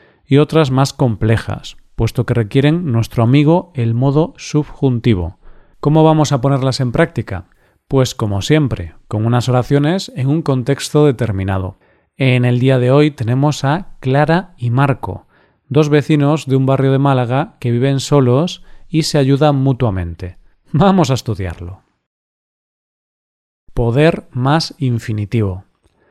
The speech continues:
La primera estructura que queremos practicar hoy es bastante básica, una manera de hacer un ofrecimiento muy común, pero no por ello vamos a obviarla. Se trata de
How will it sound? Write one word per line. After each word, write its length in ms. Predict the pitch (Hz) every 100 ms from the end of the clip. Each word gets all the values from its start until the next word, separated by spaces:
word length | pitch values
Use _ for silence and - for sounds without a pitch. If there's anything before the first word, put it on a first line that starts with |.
| _ -
La 160 | 123
primera 280 | 120 135 180
estructura 640 | 175 139 120 156 135 131
que 120 | - 104
queremos 360 | 113 120 120
practicar 480 | - 117 117 - 117
hoy 340 | 127 127 180 - _ _ -
es 200 | 139 143
bastante 460 | 139 - 135 135
básica, 560 | 113 101 - 98 92 - _ _ _
una 180 | 131 123
manera 380 | 123 127 139 151
de 100 | 120
hacer 240 | 110 123
un 100 | 127
ofrecimiento 680 | 127 - 120 123 131 131 143
muy 200 | 131 131
común, 440 | - 107 139 110 - - - _ _ -
pero 320 | 180 202 269
no 300 | 139 175 180
por 140 | 156
ello 340 | 151 151 175 190
vamos 540 | 127 131 143 147 -
a 60 | 120
obviarla. 580 | 110 110 101 87 87 - - - - - _ -
Se 280 | - 127
trata 320 | 131 156 156 139
de 320 | 165 226